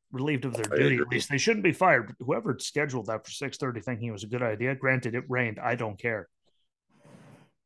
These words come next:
Speaker 1: Put it on Sunday morning then. Before the cup race. It's not like anyone else was doing anything at the track until two thirty Sunday morning. You could have put the race on then.
Speaker 2: Yep.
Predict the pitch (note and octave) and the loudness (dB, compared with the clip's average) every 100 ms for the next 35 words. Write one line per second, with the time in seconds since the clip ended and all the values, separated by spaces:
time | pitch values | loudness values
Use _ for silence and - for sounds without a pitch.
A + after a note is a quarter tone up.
0 | _ - D3 D#3 C#3+ C3 - D3+ C#3+ A#2+ | _ -2 2 6 6 4 4 2 2 0
1 | A2 G#2+ G#2 G2 E2 _ _ _ _ _ | -2 -4 -6 -8 -10 _ _ _ _ _
2 | _ _ _ - C3 F3+ E3 C#3+ D#3 D#3 | _ _ _ -8 0 6 6 6 4 4
3 | C#3 A2 - E3+ D3+ - D#3 D3 D3 D#3 | 4 2 -2 0 0 2 2 4 4 4
4 | C#3+ C3+ A2+ D3+ B2 D3+ C#3+ D#3 D3 D3 | 2 -2 0 2 2 0 0 0 0 -2
5 | - D#3+ C#3+ - C3 B2 A2+ - D#3 D3+ | -2 2 4 2 -4 -4 -4 0 0 2
6 | C#3 C3 B2 - _ - - D3+ C3+ B2+ | 2 4 2 0 _ -10 -4 0 2 2
7 | B2+ G2+ E2 _ _ _ C3 G#2 - C3+ | 2 0 -8 _ _ _ -6 -6 -4 -2
8 | G#3+ - A2+ A#2 A#2+ C#3+ D#3 D3+ D3+ F3 | 0 -2 -6 -2 0 0 2 2 4 4
9 | A#3 B2 F2+ _ _ _ _ _ _ - | 4 2 -2 _ _ _ _ _ _ -14
10 | - C#3 D#3 | -12 -2 4